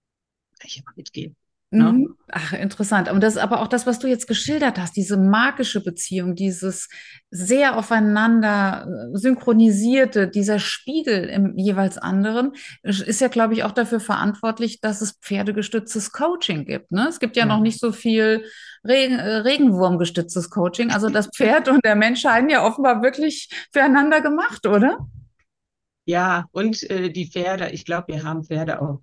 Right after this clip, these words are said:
Speaker 1: äh, wirklich immer noch nicht verstanden. Also ich bis in die Tiefe nicht, lerne auch immer noch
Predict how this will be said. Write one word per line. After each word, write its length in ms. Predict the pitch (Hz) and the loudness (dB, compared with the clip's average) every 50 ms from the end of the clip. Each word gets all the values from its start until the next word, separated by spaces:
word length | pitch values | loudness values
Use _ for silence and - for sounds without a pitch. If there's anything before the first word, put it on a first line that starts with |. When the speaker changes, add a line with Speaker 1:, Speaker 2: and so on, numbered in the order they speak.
| _ - | _ -10
Speaker 1:
äh, 180 | 151 147 143 139 | -6 -6 -6 -6
wirklich 300 | 143 143 - 147 135 - | -8 -8 -8 -10 -8 -6
immer 140 | 147 156 151 | -6 -4 -2
noch 100 | 143 143 | -2 -2
nicht 140 | 147 139 | -4 -4
verstanden. 520 | - 135 135 - - 147 139 156 165 160 143 | -6 -8 -8 -8 -6 -6 -6 -4 -6 -8 -8
Also 220 | - 147 139 139 143 | -8 -8 -8 -8 -8
ich 220 | - 165 160 - | -10 -10 -12 -10
bis 140 | - 147 131 | -12 -12 -10
in 100 | - 156 | -8 -6
die 120 | 143 143 147 | -6 -6 -8
Tiefe 300 | - 160 147 143 - 147 | -8 -8 -8 -6 -6 -6
nicht, 240 | 151 147 139 - - | -6 -6 -6 -8 -8
lerne 300 | 139 143 151 143 135 - | -8 -6 -6 -8 -8 -10
auch 120 | 139 - | -12 -10
immer 180 | 156 147 147 139 | -6 -6 -4 -2
noch 160 | 135 135 135 | -2 -4 -4